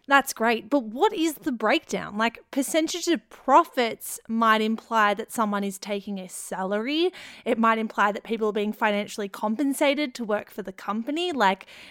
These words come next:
are the people behind this profiting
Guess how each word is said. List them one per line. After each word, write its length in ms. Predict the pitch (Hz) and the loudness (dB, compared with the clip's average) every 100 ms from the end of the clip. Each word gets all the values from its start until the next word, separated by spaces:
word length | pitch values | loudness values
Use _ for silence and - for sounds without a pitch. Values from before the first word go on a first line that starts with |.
| - - | -6 6
are 220 | 247 262 | 8 10
the 100 | 269 | 8
people 240 | 254 269 | 4 2
behind 500 | 247 226 233 262 320 | 2 0 4 4 4
this 380 | 240 202 202 - - - | 2 0 -4 -10 -14 -16
profiting 800 | - 226 220 240 208 202 247 | 2 2 4 0 0 0 0